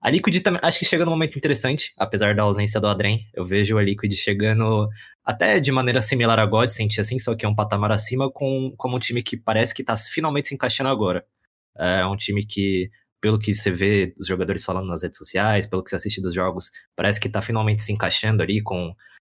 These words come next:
com o Fallen, com o Steel e meio que dividindo a liderança de,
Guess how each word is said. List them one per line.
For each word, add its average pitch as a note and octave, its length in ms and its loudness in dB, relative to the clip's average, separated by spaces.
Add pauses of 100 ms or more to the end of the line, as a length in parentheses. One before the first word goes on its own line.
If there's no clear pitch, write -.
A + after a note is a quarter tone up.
(260)
com E2 140 -6
o - 20 -6
Fallen, F#2 380 2
com G2 140 -6
o F#2 40 -4
Steel F#2+ 340 0
e F2+ 140 0
meio F2+ 220 -2
que - 100 -12
dividindo F2+ 460 -2
a G2+ 40 4
liderança F#2 520 -2
de, F2 360 -4